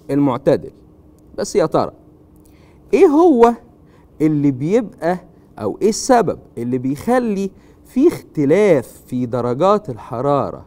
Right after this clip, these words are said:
من مكان لمكان على سطح الأرض؟ وطبعا إجابة السؤال ده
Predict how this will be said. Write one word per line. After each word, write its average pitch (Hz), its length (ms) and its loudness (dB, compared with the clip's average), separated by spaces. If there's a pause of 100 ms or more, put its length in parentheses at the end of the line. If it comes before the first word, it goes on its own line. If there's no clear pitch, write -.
(120)
من 113 240 -6
مكان 175 480 -4
لمكان 185 640 -4 (420)
على 165 180 0
سطح 185 300 -6
الأرض؟ 110 260 -8 (760)
وطبعا 135 600 0 (840)
إجابة 226 400 2
السؤال 185 520 -2
ده 208 240 -2